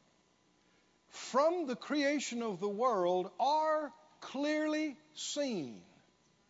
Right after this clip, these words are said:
being understood by the things that are made, even His eternal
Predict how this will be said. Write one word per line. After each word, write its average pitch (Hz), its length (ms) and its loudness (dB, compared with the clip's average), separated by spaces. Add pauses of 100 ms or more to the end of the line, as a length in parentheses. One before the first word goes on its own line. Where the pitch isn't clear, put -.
(680)
being 285 460 0
understood 208 1160 -2 (560)
by 190 220 4
the 170 140 -2
things 220 480 -4
that 185 240 0
are 170 200 0
made, 175 540 -8 (160)
even 320 540 2 (220)
His 226 340 -2
eternal 294 760 -6